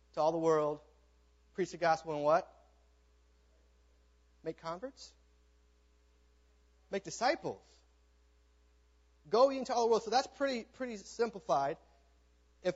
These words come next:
we know that's our purpose, and our purpose is to know, love, and serve Christ, we're simplifying it now. So what does that mean? If I have a gift to teach, and God has equipped me with that, I know He wants me to go make disciples.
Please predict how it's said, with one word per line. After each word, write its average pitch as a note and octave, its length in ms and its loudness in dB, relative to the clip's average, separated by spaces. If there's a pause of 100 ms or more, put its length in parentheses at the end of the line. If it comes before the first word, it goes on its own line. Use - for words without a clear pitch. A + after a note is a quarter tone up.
we A#3+ 120 0
know C4+ 160 8
that's A#3 300 6
our G3 120 2
purpose, G#3+ 760 2 (380)
and E3 80 -8
our D#3+ 80 -6
purpose G#3 360 -4
is F#3 100 -16
to E3+ 80 -8
know, E3+ 180 2
love, F3 220 0
and D#3+ 80 -12
serve D#3+ 240 -8
Christ, F#3+ 220 -4
we're E3+ 80 -12
simplifying F3 500 -4
it C3+ 80 -14
now. C3+ 300 -8 (420)
So G#3+ 100 0
what G#3 80 4
does G#3 80 4
that G3+ 140 4
mean? G3+ 300 0
If D#3+ 140 -4
I G3 140 0
have A3+ 180 -4
a F3 60 -8
gift F#3 220 -8
to C3+ 60 -14
teach, - 580 -10 (1300)
and C#3+ 100 -12
God G3 180 0
has F3 80 -10
equipped G3 300 -8
me F#3 80 -10
with E3 200 -14
that, G#3 260 -8 (420)
I E3+ 120 -6
know B3 260 2
He C#4 140 0
wants A3 280 -2
me F#3+ 60 -12
to F3+ 80 -2
go F3+ 120 2
make F3 140 -2
disciples. G3+ 580 -2